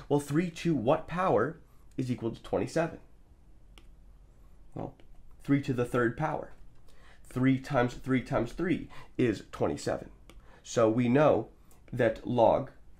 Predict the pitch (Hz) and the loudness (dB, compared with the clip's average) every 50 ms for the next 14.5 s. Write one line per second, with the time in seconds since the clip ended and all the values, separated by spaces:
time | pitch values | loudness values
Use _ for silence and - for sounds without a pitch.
0 | - - - - - - - - - - 120 - 117 113 110 - - - 151 143 | -16 -18 -16 -16 -18 -18 -18 -18 -14 -10 -2 0 0 0 0 -2 -4 -2 0 0
1 | 127 107 104 - - - 95 98 98 - - - - 123 110 92 - - 180 170 | 0 0 -2 -4 0 0 2 2 0 -2 -8 -8 -4 -2 -2 -2 0 0 2 2
2 | 156 117 101 107 - - - - - - - - - - - - - - - - | 2 2 0 -2 -4 -8 -16 -18 -16 -18 -18 -18 -18 -18 -18 -18 -18 -16 -18 -18
3 | - - - - - - - 127 113 104 95 87 76 - - - 113 - 104 - | -18 -18 -20 -20 -12 -6 -6 -4 -4 -6 -6 -6 -8 -8 -8 -12 -12 -10 -10 -10
4 | - - - - - - - - - - - - - - - - - - - - | -10 -12 -16 -20 -20 -18 -18 -18 -16 -18 -18 -20 -20 -20 -20 -20 -18 -16 -16 -16
5 | - - - - - - - - - - - - - - - - - - - - | -16 -16 -18 -18 -20 -20 -20 -20 -20 -20 -20 -20 -20 -20 -20 -20 -20 -20 -18 -18
6 | - - - - - - - - - - - - - - - - - - - - | -18 -18 -18 -20 -20 -20 -20 -20 -20 -20 -20 -20 -20 -20 -18 -20 -20 -20 -20 -20
7 | - - - - - - - - 143 143 139 147 165 160 - 135 151 190 214 214 | -20 -20 -18 -20 -20 -8 4 8 8 8 8 8 6 6 6 6 8 8 8 8
8 | 190 185 - - 180 170 160 147 147 113 143 135 131 131 127 127 127 127 - 117 | 8 4 4 6 8 8 8 8 8 8 10 10 10 10 8 4 0 0 0 -2
9 | 117 - 113 120 127 127 113 127 - - - - - - - - 139 139 143 131 | -2 -2 -4 -4 -2 -2 -4 -4 -6 -10 -16 -20 -20 -12 2 6 8 8 8 6
10 | 127 - 127 127 131 127 127 - - - - - - - - 127 123 101 - - | 4 2 6 6 6 6 6 2 -8 -10 -12 -14 -10 -2 0 0 0 -2 -4 -12
11 | - - - - - - - - - - - - 131 123 131 151 165 170 156 139 | -16 -16 -16 -16 -18 -20 -20 -20 -20 -18 -6 -6 -2 2 2 4 4 2 0 -2
12 | - - 160 156 147 151 135 143 139 120 117 127 131 123 - 113 123 123 120 123 | 2 4 4 6 6 4 2 2 0 4 6 6 6 8 6 4 4 2 2 -4
13 | 120 - - 113 117 - - 107 98 - - - - - - - 123 147 151 143 | -4 -2 -2 -4 -4 -2 -4 -6 -6 -6 -8 -10 -10 -8 2 4 6 6 8 6
14 | 147 143 - 147 139 131 110 127 120 - | 4 4 4 4 2 4 6 4 4 4